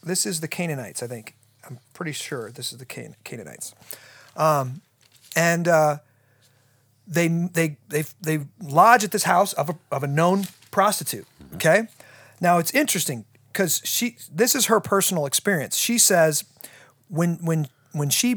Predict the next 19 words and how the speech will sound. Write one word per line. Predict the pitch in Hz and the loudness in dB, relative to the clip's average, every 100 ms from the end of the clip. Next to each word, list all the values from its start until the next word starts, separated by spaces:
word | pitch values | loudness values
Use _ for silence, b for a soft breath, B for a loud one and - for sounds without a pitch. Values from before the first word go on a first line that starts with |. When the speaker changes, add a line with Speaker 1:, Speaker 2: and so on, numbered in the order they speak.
| - | -4
Speaker 1:
heard | - - 247 165 151 156 | 0 6 8 8 4 0
that | 160 156 147 - _ _ b b 165 | 2 2 2 -6 _ _ b b -8
the | 151 | 0
Israelites | 202 185 185 175 190 | 2 2 4 4 4
were | 175 | 2
on | 160 | 4
the | |
move | 175 170 | 2 2
and | 151 | 0
they | 147 | -2
were | 143 | 0
taking | 185 170 165 | -2 -2 -2
over | 165 147 - _ | 0 -2 -6 _
nations, | 151 175 170 135 | -2 0 0 -2
moving | 165 165 | -2 0
into | 151 | -2
the | 131 | 2
promised | 190 175 131 | 2 2 -2
land, | 120 | -6